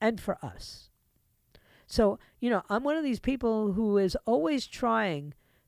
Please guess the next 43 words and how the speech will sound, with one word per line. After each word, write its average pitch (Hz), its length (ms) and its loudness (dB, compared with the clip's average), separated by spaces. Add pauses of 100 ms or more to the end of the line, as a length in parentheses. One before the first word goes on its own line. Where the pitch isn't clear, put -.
to 226 120 0
be 226 520 -2 (100)
sort 240 260 0
of 170 120 0
watching 202 600 0
everything 202 600 2
at 165 100 -2
the 185 100 -2
same 233 300 -2
time. 220 340 -4
Uh, 165 180 -8
you 214 180 -6
know, 180 140 0
whack-a-mole, 175 680 -2
I 135 60 -6
say 226 260 -2
it 226 80 0
all 226 140 0
the 208 120 -6
time. 208 540 -6 (540)
Every 240 260 2
time 233 420 2 (380)
I 180 320 6 (280)
start 220 360 4
fixating 185 880 -2
on 180 240 2
one 262 240 2
thing, 156 460 -2 (420)
you 277 100 2
know, 220 80 6
something 277 440 0
else 226 200 0
pops - 440 -4
up. 370 340 -2 (440)
And 214 140 0
I 202 60 4
say 254 280 0
to 302 60 -2
myself, 208 480 0
"Well, 208 80 -2
wait 247 220 0
a 226 40 -8
minute, 131 300 -10